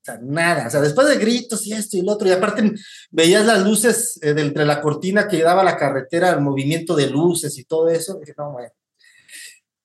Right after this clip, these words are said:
Entonces ya me quedé ahí y dije, "Ahorita, ahorita van a entrar, ahorita van a entrar", o sea, va-, van a entrar con la, hasta, hasta me puse a un lado para que me vieran y que no hubiera sospecha de nada, para, "Ahorita van a entrar, van a entrar, van a tirar la puerta y van a entrar".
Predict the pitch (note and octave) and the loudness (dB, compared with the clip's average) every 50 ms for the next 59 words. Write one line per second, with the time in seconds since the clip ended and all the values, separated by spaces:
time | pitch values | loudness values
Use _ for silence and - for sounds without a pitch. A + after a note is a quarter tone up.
0 | _ _ _ _ _ _ _ - G3+ G3 A3+ A#3+ A#3 A#3+ A3+ A3 A3 G3+ F#3+ G3+ | _ _ _ _ _ _ _ -2 2 4 4 4 6 4 2 4 4 2 4 4
1 | G#3+ A3 A#3 A#3 A3+ - F#3+ E3 E3+ - - E3 F#3 A3+ - - B3 B3 B3 B3 | 4 4 4 2 0 0 0 -2 -2 -2 -2 0 0 0 2 2 2 2 2 2
2 | B3 B3+ D4 D#4 D#4 A3 C#3+ C#3 D3+ F3 F#3+ F#3+ A3+ A3+ A#3 A#3+ A#3+ A#3 C4 C#4+ | 2 2 2 2 2 0 0 -2 -2 -2 0 0 0 0 0 0 -2 -2 0 -2
3 | D4 B3+ G3 D3 C#3+ C3+ A#2 A#2+ C3+ C#3 - D3+ F3+ G#3 A3+ G#3+ A3 G#3 G#3 A3 | -2 -2 -2 -4 -6 -6 -6 -4 -8 -8 -2 -2 2 2 2 2 4 4 2 2
4 | A3+ A3 G#3+ F3+ D#3 D3 D3 C#3+ C#3 C#3 C3+ C3+ - D3+ C#3+ - D3+ D3 - F3+ | 2 0 0 -2 0 2 2 2 2 0 -2 -2 -2 -4 -4 -2 -4 0 0 2
5 | E3 D#3+ - - A#3 - B3 A#3+ A3+ G#3+ G3+ A3+ A#3 A#3 A#3 F#3 E3+ E3 - D#3 | 2 2 2 2 0 0 2 2 4 4 6 4 4 4 4 2 2 2 0 0
6 | D3+ D#3 D3+ D3 E3 E3+ F3+ G#3 A3+ A3 G3+ F#3 D#3+ D#3 D3 D#3+ D#3 F3 G3 G3 | 2 2 4 4 4 4 4 4 4 4 2 2 0 -4 -6 -6 -4 -2 -2 -2
7 | G3 G3+ G3+ G3+ G3 - F3 D3 - G3 F#3+ - G#3+ G3 E3+ D3+ D3 E3+ F3+ F#3+ | 0 0 2 2 2 0 -2 -4 -6 -6 -2 0 2 2 4 4 4 4 4 4
8 | G#3 A3 A3 - D#3+ D3 C#3+ C3+ - _ _ _ _ _ _ _ _ - F3+ F3+ | 4 2 0 0 -2 -2 -2 -2 -4 _ _ _ _ _ _ _ _ -10 -10 -8
9 | F3+ A3+ A3+ A3+ A#3 A#3 A#3 A3 G3 A3+ A#3+ A#3+ A3 A#3 A#3 A#3 A3+ A3+ A3 A#3 | -6 -6 -6 -6 -4 -4 -6 -6 -2 0 0 2 2 2 0 0 0 2 2 2
10 | A3+ A#3 A#3 G#3 A3 A3 G3 G#3 G#3+ G#3+ - - G3 G#3 A3 A3+ A3+ A3+ G3+ G3 | 4 4 2 2 0 2 2 4 4 4 2 0 2 2 2 2 2 0 0 2
11 | G3+ G3+ G3+ G3 F#3+ G3+ E3+ - A3+ A3+ A3+ | 2 2 2 0 0 2 2 2 2 0 -2